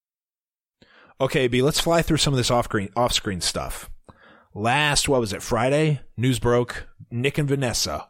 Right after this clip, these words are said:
calling it quits five months after The Bachelor finale airs. Uh, they were together for a little longer than that. You surprised? What do you expect out of Nick going forward? Do you expect to ever see Vanessa again?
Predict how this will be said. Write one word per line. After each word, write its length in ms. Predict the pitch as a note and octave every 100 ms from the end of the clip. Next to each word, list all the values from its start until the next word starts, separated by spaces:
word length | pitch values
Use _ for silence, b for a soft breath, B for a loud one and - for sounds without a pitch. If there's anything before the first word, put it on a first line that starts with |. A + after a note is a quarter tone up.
| -
calling 380 | - B2+ C3 C3
it 100 | -
quits 540 | A#2 G2 D2 - - -
five 520 | - - B2 A#2+ C#3+ C#3
months 560 | B2+ B2 E2+ - - -
after 260 | G2 - A2
The 100 | G#2
Bachelor 360 | G#2 G2+ A2+
finale 480 | - G#2 G#2 G#2 G2+
airs. 400 | A2+ C#3 D3 - b b b b
Uh, 340 | - G2 F#2+ F#2
they 120 | G#2
were 60 | G#2
together 260 | A2 G#2+
for 120 | -
a 40 | G#2
little 220 | G#2+ G#2
longer 280 | G#2 G#2+ A2
than 120 | G#2+
that. 260 | A2 B2 - b b b b _
You 160 | - G#2
surprised? 760 | - G2+ A#2 A2+ B2 D3 C#3 G2
What 220 | F#2+ G#2+
do 60 |
you 60 | G#2+
expect 480 | G2+ - A2+ A#2 -
out 120 | G#2+
of 80 | G2+
Nick 240 | G#2 B2+
going 240 | - G#2 G2
forward? 540 | - A#2 A#2 C3 C3+
Do 80 | G#2
you 60 | G2
expect 320 | F2+ A2 G#2+
to 80 | A2
ever 140 | G#2+
see 180 | G2+ G#2
Vanessa 440 | G2+ G#2 G2 - D2
again? 340 | C#2+ C2 B1+